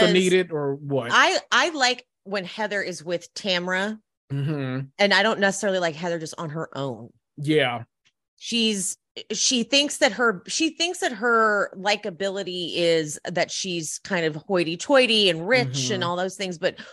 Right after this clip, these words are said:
Speaker 1: what her likability is, is when she's around, like, trashier people
Speaker 2: <laughs> Yeah.
Speaker 1: and being like,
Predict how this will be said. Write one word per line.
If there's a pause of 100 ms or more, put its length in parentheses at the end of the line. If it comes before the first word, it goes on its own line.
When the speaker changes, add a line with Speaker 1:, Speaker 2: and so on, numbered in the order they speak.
(240)
Speaker 1:
what
her
likability
is,
is
when
she's
around,
like,
trashier
people (100)
Speaker 2:
<laughs>
Yeah. (720)
Speaker 1:
and
being
like,